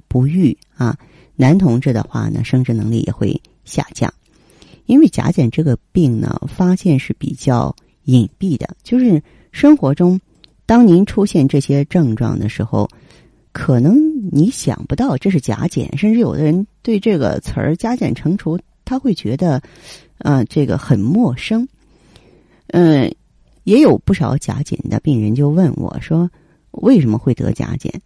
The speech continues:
哎，我这个病怎么得的哈？”嗯，我给大家说一说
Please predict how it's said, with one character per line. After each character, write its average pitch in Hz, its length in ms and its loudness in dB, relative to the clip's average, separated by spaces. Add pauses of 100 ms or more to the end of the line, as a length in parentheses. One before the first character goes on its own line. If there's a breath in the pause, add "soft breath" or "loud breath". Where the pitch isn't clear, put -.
哎， 180 120 0
我 202 140 2
这 190 100 -2
个 208 60 2
病 220 220 0
怎 - 200 -10
么 139 200 -2
得 - 100 -6 (160)
的 - 120 -6
哈？” 147 280 0 (640 soft breath)
嗯， 117 460 0 (120)
我 165 120 0
给 180 100 0
大 131 140 -2
家 143 80 2
说 165 220 0
一 175 60 0
说 170 300 -2